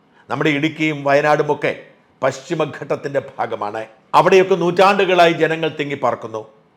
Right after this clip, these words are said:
ആ ജനങ്ങളെയൊക്കെ ഇറക്കിവിട്ട് പശ്ചിമഘട്ടത്തെ സംരക്ഷിക്കാൻ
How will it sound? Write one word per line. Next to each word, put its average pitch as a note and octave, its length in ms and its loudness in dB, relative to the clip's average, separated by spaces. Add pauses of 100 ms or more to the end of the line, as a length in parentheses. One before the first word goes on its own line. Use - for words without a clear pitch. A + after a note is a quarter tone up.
(260)
ആ A#2+ 80 2 (120)
ജനങ്ങളെയൊക്കെ D#3 560 2 (400)
ഇറക്കിവിട്ട് D3 600 -2 (480)
പശ്ചിമഘട്ടത്തെ D#3 840 0
സംരക്ഷിക്കാൻ C#3+ 540 -4